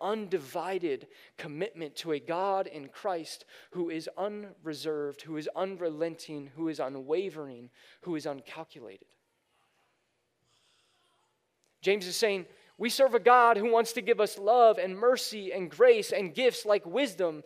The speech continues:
who's unreserved, unrelenting, unwavering, and uncalculating. Why would we offer anything other than our undivided commitment and loyalty? Why would we ask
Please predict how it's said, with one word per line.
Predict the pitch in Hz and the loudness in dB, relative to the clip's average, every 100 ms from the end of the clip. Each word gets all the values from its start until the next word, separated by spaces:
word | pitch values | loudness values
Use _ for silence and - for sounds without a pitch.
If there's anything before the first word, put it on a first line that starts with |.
| - - | -12 -6
who's | 254 | 2
unreserved, | 240 254 240 247 247 | 4 4 4 4 6
unrelenting, | 240 226 233 262 240 208 | 4 4 4 4 2 2
unwavering, | 196 220 254 233 | 6 4 4 0
and | 202 180 - | 0 -4 -6
uncalculating. | 208 240 277 233 214 190 | -4 -2 2 4 4 4
Why | 185 302 | 4 4
would | 214 | 2
we | 233 | 4
offer | 220 247 233 | 4 4 0
anything | 233 277 262 240 - | 0 -2 -2 -6 4
other | 269 262 202 | 6 8 6
than | 175 165 156 - - | 2 2 -2 -12 -4
our | 185 202 190 | -2 -2 -4
undivided | 214 226 202 170 180 180 190 190 170 | -4 -2 -2 -2 -4 -4 -2 -2 -4
commitment | - 165 170 202 175 165 165 - 175 | -14 -10 -10 -10 -10 -10 -12 -8 -4
and | 185 | -2
loyalty? | 165 190 185 185 | 0 0 0 -6
Why | 147 170 240 | -2 2 2
would | 240 190 | 0 -6
we | 214 | -6
ask | - 185 196 | -2 -2 -4